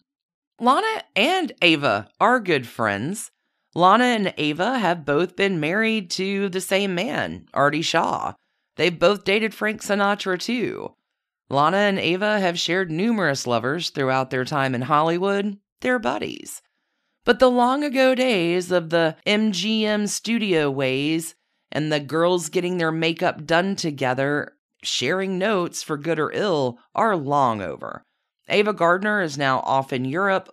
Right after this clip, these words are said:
in nineteen fifty-seven, living her best life. And Lana's not gonna get the chance to gossip about John Steele with her friend, like they did together with Frank Sinatra or Artie Shaw or countless others. Lana will instead believe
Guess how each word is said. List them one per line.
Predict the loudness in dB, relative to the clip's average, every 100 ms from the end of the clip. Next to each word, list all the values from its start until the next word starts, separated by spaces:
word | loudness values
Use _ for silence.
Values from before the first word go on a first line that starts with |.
| -6
in | -4 -2
nineteen | -2 -4 -6 -4
fifty-seven, | -4 -6 -8 0 0 0 -2
living | -2 -2 -4
her | -4 -4
best | -2 -2 -2 -8
life. | -4 -2 -2 -6 _ _ _ _ _ -6
And | 0 2
Lana's | 2 0 -4 0
not | 2 2
gonna | 0 -2
get | -2 -4
the |
chance | -6 -2 -2 -4 -4
to | -8
gossip | -4 -2 -2 -2 -4 -6 -8 _ -4
about | 0 2 0 -2
John | -2 0 0 -2
Steele | -6 -8 -6 -4 -4 -4
with | -4
her | -4 -6
friend, | -6 -6 -6 -12 -16 -2
like | 0 2
they | 0
did | 0 -2 -2
together | -4 0 2 2 0
with | -2 -2
Frank | -4 -4
Sinatra | -4 -2 -2 -2 -2 0 0 -2
or | -4 -4 -4 -6 _ 0
Artie | 2 2 0
Shaw | 2 2 2
or | 0 -4
countless | -4 -6 -6 -8 -8
others. | -8 -8 -12 -12 -14 _ _ _ _ _ _ -4
Lana | 0 2 2
will | 2 2
instead | 2 0 0 2 2
believe | 0 0 0 0 0 -2